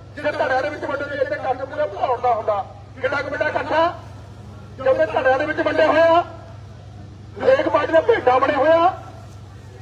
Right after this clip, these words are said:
ਹਰੇਕ ਪਾਰਟੀ ਦੇ ਅਸੀਂ, ਚਲੋ ਜੀ, ਝਾੜੂ ਵਾਲਾ ਆ ਗਏ, ਕਾਂਗਰਸ ਵਾਲਾ ਆ ਗਏ, ਬੀਜੇਪੀ ਵਾਲਾ ਆ ਗਏ। ਉਹ ਤੁਸੀਂ ਪੰਜਾਬ ਨੂੰ ਬਚਾਉਣ ਦੀ ਗੱਲ ਕਰੋ।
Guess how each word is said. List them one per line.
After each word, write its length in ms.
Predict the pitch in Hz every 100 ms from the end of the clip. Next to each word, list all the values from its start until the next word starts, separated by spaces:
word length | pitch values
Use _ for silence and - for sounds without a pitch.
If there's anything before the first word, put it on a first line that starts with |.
| - - - - - - - - -
ਹਰੇਕ 280 | 240 277 285
ਪਾਰਟੀ 300 | 285 294 294
ਦੇ 80 | 302
ਅਸੀਂ, 280 | 302 311 254
ਚਲੋ 400 | - 269 269 285
ਜੀ, 160 | 302 311 - 320
ਝਾੜੂ 260 | 277 262
ਵਾਲਾ 180 | 277 285
ਆ 140 | 277
ਗਏ, 160 | 277 277
ਕਾਂਗਰਸ 480 | 262 247 254 269 269
ਵਾਲਾ 140 | 277
ਆ 40 | 262
ਗਏ, 80 |
ਬੀਜੇਪੀ 360 | 240 240 262 262
ਵਾਲਾ 200 | 254 240
ਆ 80 | 240
ਗਏ। 200 | 220 190 - - -
ਉਹ 340 | - 539 -
ਤੁਸੀਂ 260 | - 254 269
ਪੰਜਾਬ 540 | 254 247 240 233 240
ਨੂੰ 140 | 262 262
ਬਚਾਉਣ 420 | 233 240 233 233
ਦੀ 120 | 247
ਗੱਲ 220 | 240 247
ਕਰੋ। 460 | 240 247 285 262 -